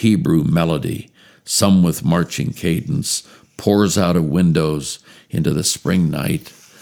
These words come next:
flows down the narrow cobbled streets, and washes up over the courtyards of the great temple.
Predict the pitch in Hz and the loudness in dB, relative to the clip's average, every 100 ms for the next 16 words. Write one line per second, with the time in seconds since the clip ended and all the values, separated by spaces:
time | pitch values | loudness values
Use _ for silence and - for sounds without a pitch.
0 | - - _ - - 92 92 - 92 90 | -20 -20 _ -6 0 2 2 0 0 4
1 | 90 87 87 87 85 - - 87 85 78 | 4 4 4 2 2 -2 -4 0 0 -2
2 | - 87 50 - - - - - - - | -4 -4 -4 -6 -8 -10 -12 -20 -12 -4
3 | 80 78 80 85 - 82 85 80 71 62 | -2 0 0 -2 -2 -2 0 -2 -4 -4
4 | 58 - - 82 - 90 85 85 - - | -6 -10 -6 -4 -4 -6 -6 -6 -8 -10
5 | 107 101 87 82 - - - - - | -10 -8 -6 -6 -8 -14 -14 -14 -20